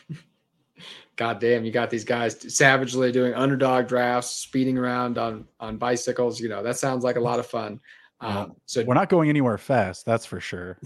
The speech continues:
Speaker 1: I mean,
Speaker 2: <laughs> stationary
Speaker 1: I def-
Speaker 2: bicycles.
Speaker 1: Yeah,
Speaker 2: Your
Speaker 1: yeah.
Speaker 2: minds are going places fast.
Speaker 1: Galaxy brainy, yeah, for sure.
Speaker 2: <laughs> Uh,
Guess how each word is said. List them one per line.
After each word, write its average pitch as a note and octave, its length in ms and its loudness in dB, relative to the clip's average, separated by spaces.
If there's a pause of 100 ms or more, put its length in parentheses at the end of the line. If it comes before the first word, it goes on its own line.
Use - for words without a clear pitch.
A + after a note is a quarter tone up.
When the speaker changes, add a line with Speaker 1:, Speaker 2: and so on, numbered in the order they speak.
(120)
Speaker 1:
I G2 40 -10
mean, F#2 320 -6
Speaker 2:
<laughs> - 40 -20
stationary C#3+ 600 8
Speaker 1:
I C3+ 40 8
def- A#2+ 60 2
Speaker 2:
bicycles. B2 760 0
Speaker 1:
Yeah, A#2+ 80 2
Speaker 2:
Your A2 100 6
Speaker 1:
yeah. C#3+ 80 4
Speaker 2:
minds D#3 340 6
are C3 40 2
going B2+ 300 2
places A#2+ 400 -4
fast. G#2 520 -4 (680)
Speaker 1:
Galaxy B2 420 2
brainy, G2 380 -2
yeah, C3 260 -4
for - 160 -6
sure. D3 180 -4
Speaker 2:
<laughs> - 60 -18 (1160)
Uh, A2 360 -4